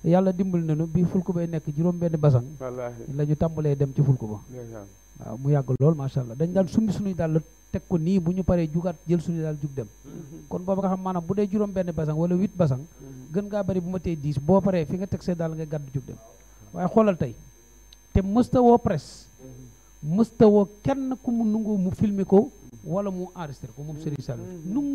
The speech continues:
Speaker 1: mësta nungu ku ko, ku ko filmer.
Speaker 2: Ndeysaan.
Speaker 1: Waaye tey xoolal tey,
Speaker 2: Mhm.
Speaker 1: li Sëñ Tuubaa doon wax, bii di iyaali bila bukaay.
Speaker 2: Mhm.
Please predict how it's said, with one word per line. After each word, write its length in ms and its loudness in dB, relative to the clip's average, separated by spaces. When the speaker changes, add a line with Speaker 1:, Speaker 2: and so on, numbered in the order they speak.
Speaker 1:
mësta 280 6
nungu 280 2
ku 100 -6
ko, 140 0
ku 120 -12
ko 120 -4
filmer. 280 -8
Speaker 2:
Ndeysaan. 320 -18
Speaker 1:
Waaye 240 0
tey 180 2
xoolal 320 2
tey, 200 -6
Speaker 2:
Mhm. 800 -16
Speaker 1:
li 80 0
Sëñ 180 2
Tuubaa 180 4
doon 180 4
wax, 120 4
bii 180 8
di 100 2
iyaali 520 0
bila 400 2
bukaay. 380 0
Speaker 2:
Mhm. 380 -14